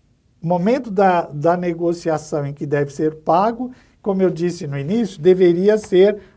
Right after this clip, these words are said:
aquele em que o imóvel é levado a registro, no registro de imóvel.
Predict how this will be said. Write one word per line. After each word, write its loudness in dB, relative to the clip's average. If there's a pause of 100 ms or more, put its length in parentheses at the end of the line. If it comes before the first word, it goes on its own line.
aquele 0
em -4
que -4 (120)
o 0
imóvel 4
é 2
levado 2
a 2
registro, -2
no -6
registro -6
de -10
imóvel. -4